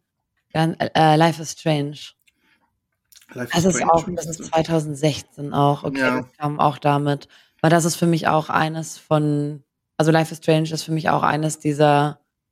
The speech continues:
Speaker 1: sag ich mal, Schlüsselspiele,
Speaker 2: Oh ja.
Speaker 1: was einfach Storyline und Tiefe angeht und richtig krass entwickelte Charaktere und auch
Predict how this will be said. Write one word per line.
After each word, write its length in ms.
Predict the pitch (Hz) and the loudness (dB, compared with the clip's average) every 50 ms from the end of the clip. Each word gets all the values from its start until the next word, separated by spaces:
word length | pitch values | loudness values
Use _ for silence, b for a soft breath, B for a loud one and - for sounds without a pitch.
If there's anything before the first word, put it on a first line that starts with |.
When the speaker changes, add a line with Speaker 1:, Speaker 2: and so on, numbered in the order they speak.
| _ _ _ | _ _ _
Speaker 1:
sag 180 | - 156 151 151 | -2 -2 -2 0
ich 100 | 143 147 | 2 2
mal, 160 | 160 151 151 | 4 4 4
Schlüsselspiele, 960 | - - 165 165 160 - - 151 139 - - - 143 147 143 147 151 156 147 _ _ _ _ - | 2 2 2 2 2 2 0 0 0 0 -2 -4 -4 -2 0 0 0 -2 -4 _ _ _ _ -10
Speaker 2:
Oh 140 | 123 117 113 | -8 -6 -6
ja. 180 | 110 104 107 | -6 -4 0
Speaker 1:
was 240 | 139 156 151 143 - | 2 2 2 2 0
einfach 360 | - 156 151 139 - 151 139 | 0 0 0 0 0 -2 -2
Storyline 840 | - - - - - 160 156 156 156 156 156 156 156 151 151 151 - - | -2 -4 -4 0 2 4 4 4 4 4 4 4 2 2 2 0 -2 -2
und 200 | 156 156 139 - | -4 -4 -6 -6
Tiefe 380 | - - 175 151 - - 160 - | -4 -2 -2 -2 0 0 0 0
angeht 580 | - 151 151 147 143 147 147 151 147 143 - | 0 0 0 0 2 2 2 2 2 0 -2
und 440 | - - 147 147 147 147 143 - - _ _ _ _ _ _ - | -4 -2 0 0 0 -2 -4 -8 -12 _ _ _ _ _ _ 2
richtig 420 | 151 165 165 123 - - 156 - - | 4 4 4 2 0 -4 -8 -10 -8
krass 380 | - - 151 151 139 - - | -4 0 0 0 0 -2 -4
entwickelte 880 | - 147 143 143 151 151 151 - 151 143 - - 143 139 143 143 143 143 | -6 -8 -4 -2 -2 0 0 0 0 0 2 2 4 4 6 6 4 2
Charaktere 800 | 143 - 151 151 143 151 - - - 156 160 156 151 156 151 - | 0 -2 0 0 0 0 0 0 2 2 4 4 4 4 4 4
und 220 | - 147 143 - | 2 0 -2 0
auch 320 | - 139 147 139 - - | 2 2 2 0 -2 -8